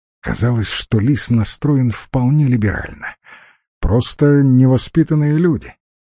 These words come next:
Отягощённая алкоголизмом родителей наследственность, отсутствие нормального воспитания, небольшие дефекты психики, половые извращения, наркотики,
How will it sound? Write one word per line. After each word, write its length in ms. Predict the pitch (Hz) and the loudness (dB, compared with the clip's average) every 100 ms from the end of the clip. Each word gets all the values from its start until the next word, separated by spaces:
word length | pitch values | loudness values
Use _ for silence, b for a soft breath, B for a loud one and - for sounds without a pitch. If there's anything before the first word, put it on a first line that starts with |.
| _ _ _ | _ _ _
Отягощённая 1040 | - - 113 143 - - 220 185 156 147 139 | -10 -4 0 0 0 2 4 6 6 4 4
алкоголизмом 840 | 123 123 117 127 131 90 117 120 | 2 2 2 4 4 4 4 4
родителей 500 | 107 110 117 113 98 | 4 2 0 0 -2
наследственность, 1400 | 82 50 - - 139 147 - - 120 110 92 - - - B B B | -2 -4 -8 -6 -6 -6 -8 -6 -2 -2 -4 -8 -14 -18 B B B
отсутствие 800 | - 76 - - 175 - 127 131 | -6 -6 -2 0 0 0 2 4
нормального 640 | 131 131 127 135 120 117 113 | 4 4 2 4 2 2 2
воспитания, 1000 | 110 - 110 - 135 127 87 - - - _ | 0 -2 -4 -4 -4 -6 -10 -12 -20 -20 _
небольшие 720 | 113 127 143 165 - 208 185 | 2 2 2 -2 -2 0 2
дефекты 580 | 127 113 127 104 - 95 | 2 0 0 -2 -2 -6
психики, 800 | - - 190 170 139 - 107 78 B B B - | -6 -2 0 2 -2 -4 -8 -8 B B B -4
половые 540 | 90 101 117 120 110 | -2 2 4 4 4
извращения, 1120 | 92 101 98 - - - 143 170 139 98 90 | 2 0 0 -4 -8 -4 0 0 0 -4 -4
наркотики, 1000 | 85 98 92 - 190 147 120 - 101 73 | -2 -4 -4 0 0 0 -4 -6 -8 -8